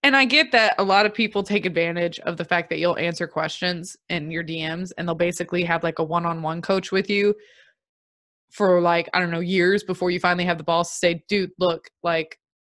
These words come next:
if you wanna hire me, hire me, but don't ask me eighty million questions a day." I get there's people out there that are like that, that abuse the system, but they are not as often as these courses make you think.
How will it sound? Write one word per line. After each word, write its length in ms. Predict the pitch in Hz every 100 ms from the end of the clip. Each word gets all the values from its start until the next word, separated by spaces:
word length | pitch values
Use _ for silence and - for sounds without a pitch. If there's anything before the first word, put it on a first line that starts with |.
| _
if 140 | 202 190
you 80 |
wanna 280 | 190 196 185 - _
hire 260 | - 226 202
me, 120 | 165
hire 300 | 160 220 165
me, 180 | 160 160
but 260 | 156 156 -
don't 200 | 180 175
ask 220 | 180 180
me 360 | 180 170 160 - -
eighty 140 | 190
million 200 | 185 180
questions 340 | 170 175 170 151
a 60 |
day." 240 | 165 151 - - 196 _ _ _ _ _ - _ -
I 100 | 285
get 140 | 339
there's 200 | 302 277
people 240 | - 240 196
out 200 | 175 185
there 120 | 185
that 100 | 180
are 100 | 180
like 200 | 170 175
that, 140 | 175 175
that 100 | 175
abuse 260 | 160 175
the 80 | 156
system, 320 | 170 180 175
but 140 | 170 185
they 100 | 294
are 140 | 190
not 440 | 175 180 190 170 -
as 160 | 175 170 -
often 400 | 175 - 175 160
as 420 | 165 165 160 -
these 160 | 190 160
courses 440 | - 185 175 170
make 220 | 170 160
you 80 | 156
think. 320 | - 139 -